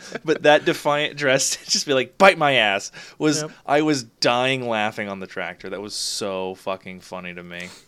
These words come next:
Speaker 1: I
Speaker 2: Yeah.
Speaker 1: could not stop laughing. And him <laughs> just fucking yelling at Cal, "Fuck you."
Speaker 2: Yep. Well, that's, and he's not very eloquent either. <laughs> Like, it's
Speaker 1: No.
Speaker 2: just, just a good old-fashioned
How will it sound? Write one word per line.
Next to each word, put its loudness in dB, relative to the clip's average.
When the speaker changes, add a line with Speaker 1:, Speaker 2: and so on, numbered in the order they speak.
Speaker 1:
I -6
Speaker 2:
Yeah. -10
Speaker 1:
could -6
not -10
stop -10
laughing. -10
And -14
him -8
<laughs> -20
just -6
fucking -10
yelling -2
at -8
Cal, -2
"Fuck 0
you." 0
Speaker 2:
Yep. -4
Well, 2
that's, -4
and 2
he's 0
not 2
very 4
eloquent 0
either. -4
<laughs> -20
Like, 0
it's 4
Speaker 1:
No. 6
Speaker 2:
just, 0
just -4
a 0
good 2
old-fashioned 0